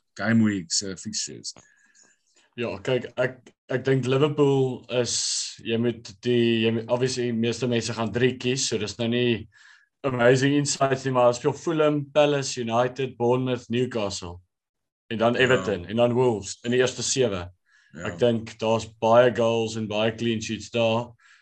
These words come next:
Speaker 2: Tottenham het ook 'n goeie begin. Ehm, City het 'n goeie begin, maar wie kies jy? Ehm,
Speaker 1: Mm.
Speaker 2: so ja,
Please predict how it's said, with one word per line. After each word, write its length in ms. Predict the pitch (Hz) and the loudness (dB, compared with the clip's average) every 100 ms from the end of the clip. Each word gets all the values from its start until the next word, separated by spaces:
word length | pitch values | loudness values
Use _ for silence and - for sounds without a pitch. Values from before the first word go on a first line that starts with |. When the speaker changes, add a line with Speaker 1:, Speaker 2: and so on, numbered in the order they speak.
| _ | _
Speaker 2:
Tottenham 300 | - 131 143 | -2 0 0
het 120 | 135 135 | -2 -2
ook 120 | 135 | -4
'n 40 | |
goeie 240 | 127 139 127 | -2 2 2
begin. 520 | 123 - 127 123 123 _ _ _ _ - | 0 -2 -2 -4 -10 _ _ _ _ -10
Ehm, 500 | 101 101 101 98 92 | -6 -4 -4 -6 -10
City 400 | - - 131 139 | -8 -6 -2 -2
het 100 | 131 | -2
'n 40 | |
goeie 220 | 120 123 120 | -2 -4 -4
begin, 300 | 120 123 117 | -4 -4 -4
maar 120 | 107 | -4
wie 140 | 110 | -6
kies 240 | 113 117 - | -8 -8 -6
jy? 280 | 117 110 113 _ _ _ _ 95 | -6 -6 -10 _ _ _ _ -14
Ehm, 400 | 98 98 98 95 | -10 -8 -8 -8
Speaker 1:
Mm. 400 | 104 104 95 92 - - - _ | -8 -8 -12 -16 -20 -20 -20 _
Speaker 2:
so 160 | - 117 | -8 -4
ja, 340 | 113 107 95 | -2 -2 -4